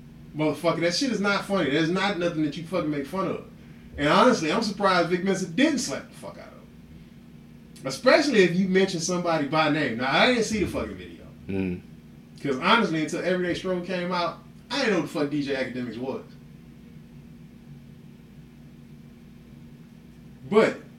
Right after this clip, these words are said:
Speaker 1: given the situation, yeah, I would've fucked him up too. You talk about somebody I know that died? Yeah, I got a cousin that fucking died, uh, from being shot by,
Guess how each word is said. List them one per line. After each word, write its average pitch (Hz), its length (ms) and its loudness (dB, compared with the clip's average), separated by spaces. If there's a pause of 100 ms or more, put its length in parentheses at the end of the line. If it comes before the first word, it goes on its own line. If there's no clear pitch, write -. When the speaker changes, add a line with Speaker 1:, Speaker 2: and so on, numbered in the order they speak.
(540)
Speaker 1:
given 226 300 2
the 208 60 0
situation, 190 840 2 (880)
yeah, 440 360 2 (1160)
I 403 140 0
would've 359 160 2
fucked 330 260 0
him 320 100 2
up 320 140 0
too. 403 380 2 (960)
You 269 120 -2
talk 302 200 2
about 269 220 2
somebody 269 340 4
I 262 120 2
know 269 160 4
that 214 160 2
died? 285 400 2 (1700)
Yeah, 269 200 -4
I 294 80 -4
got 285 160 2
a 269 40 0
cousin 214 280 2
that 156 140 -4
fucking 147 240 -6
died, 131 360 -4 (460)
uh, 123 360 -4 (1600)
from 139 220 -6
being 151 200 2
shot 147 300 -2
by, 131 140 -8